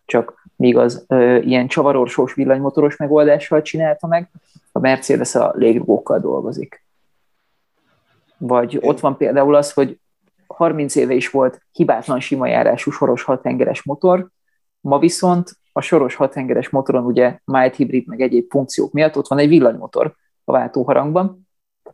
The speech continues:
Speaker 1: és ezt a villanymotort tudják úgy gerjesztgetni, hogy elnyelessék vele a motornak még azt az egészen minimális, ö, kellemetlen rezgését. Hát ez már tényleg olyan gyorsításnál, mintha egy villanymotor vinni előre. E-, egyrészt részint igen,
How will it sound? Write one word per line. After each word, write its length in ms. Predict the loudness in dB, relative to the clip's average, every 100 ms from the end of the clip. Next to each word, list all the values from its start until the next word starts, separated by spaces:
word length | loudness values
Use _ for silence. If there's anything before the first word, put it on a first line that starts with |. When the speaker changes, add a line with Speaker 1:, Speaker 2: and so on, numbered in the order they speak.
| -16
Speaker 1:
és 100 | -6
ezt 140 | -2 2
a 40 |
villanymotort 720 | 4 2 0 -2 0 0 -2
tudják 400 | -2 0 2 0
úgy 280 | -2 -2 -2
gerjesztgetni, 880 | 2 2 2 0 0 -2 0 -2 -2 _ _ _ _ _
hogy 200 | -4 -2
elnyelessék 720 | 2 2 2 0 -2 0 -2 0
vele 380 | 0 0 -4 _ _ -6
a 100 | -2
motornak 500 | -2 0 -2 -2 -2
még 140 | -2
azt 140 | 0
az 100 | 0
egészen 440 | 2 2 2 0 0
minimális, 840 | 2 2 2 0 0 -2 -8 -14 _ _ _ _ _
ö, 380 | -4 0 2 2 -2 -12 _
kellemetlen 540 | -2 2 2 0 -2 0
rezgését. 720 | 0 0 -4 -4 -6 -6 _ _
Hát 160 | -6 -2
ez 140 | 2
már 200 | 0 2
tényleg 280 | 2 2 2
olyan 240 | 2 0
gyorsításnál, 720 | 0 0 0 -2 -2 -2 -4
mintha 240 | -4 -4 -2
egy 100 | 0
villanymotor 580 | 2 2 0 -4 -6 -4
vinni 300 | -6 -6 -2
előre. 420 | 2 2 2 -2 _ _ _ -8
E-, 160 | 0 2
egyrészt 320 | 2 2 2 2
részint 400 | 2 0 -6 -4
igen, 380 | 0 2 0